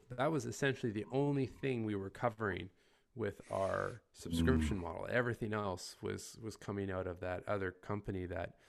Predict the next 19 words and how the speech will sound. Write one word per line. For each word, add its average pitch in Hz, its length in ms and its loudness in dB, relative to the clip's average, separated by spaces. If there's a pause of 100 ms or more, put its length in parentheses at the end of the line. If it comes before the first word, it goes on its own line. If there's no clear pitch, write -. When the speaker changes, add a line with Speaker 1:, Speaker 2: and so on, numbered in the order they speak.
(340)
Speaker 1:
my 92 300 0
brother-in-law 101 520 4
was 90 260 -6
running. 92 480 -2
And 95 340 0
also 104 400 2
we 95 180 0
were 92 120 0
in 90 80 -2
the 90 60 -4
process 95 640 -2
of, 92 280 -4 (480)
of 95 120 -8
trying 98 180 -2
to 90 80 0
raise 92 240 0
some 92 440 -2
private - 460 0
capital 95 480 0